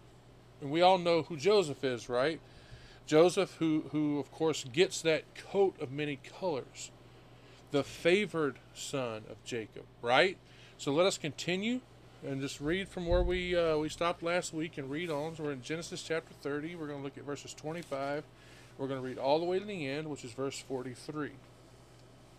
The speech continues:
And it came to pass,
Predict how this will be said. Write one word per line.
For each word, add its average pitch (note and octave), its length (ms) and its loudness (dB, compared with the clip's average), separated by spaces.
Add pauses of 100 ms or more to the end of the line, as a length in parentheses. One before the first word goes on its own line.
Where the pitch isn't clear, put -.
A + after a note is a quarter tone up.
(4000)
And C#3+ 120 -2
it C3 100 -4
came G3 280 -2
to B3+ 100 -4
pass, C#3+ 640 2